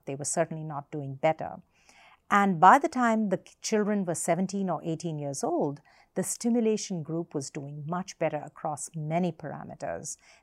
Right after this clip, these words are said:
They had higher reading, vocabulary scores, I Q scores, um, less problems, less mental health problems, less depression, less anxiety, higher self-esteem. And the supplement alone group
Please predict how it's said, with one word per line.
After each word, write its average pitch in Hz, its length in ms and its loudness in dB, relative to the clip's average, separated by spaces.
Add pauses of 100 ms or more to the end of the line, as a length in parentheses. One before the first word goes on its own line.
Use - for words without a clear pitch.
They 160 80 0
had 151 160 2
higher 170 380 4
reading, 180 680 -2
vocabulary 170 680 2
scores, 180 640 0 (140)
I 180 100 2
Q 196 240 -4
scores, 175 640 2 (420)
um, 190 300 2
less 269 300 4
problems, 277 720 -4
less 208 360 2
mental 170 260 0
health 190 280 -2
problems, - 680 -4
less 156 220 -6
depression, 220 680 -2
less 147 220 -6
anxiety, 190 760 0 (280)
higher 160 280 -4
self-esteem. 196 960 -2 (480)
And 208 240 2
the 202 180 6
supplement 262 720 -2 (100)
alone 175 400 0
group 180 440 -6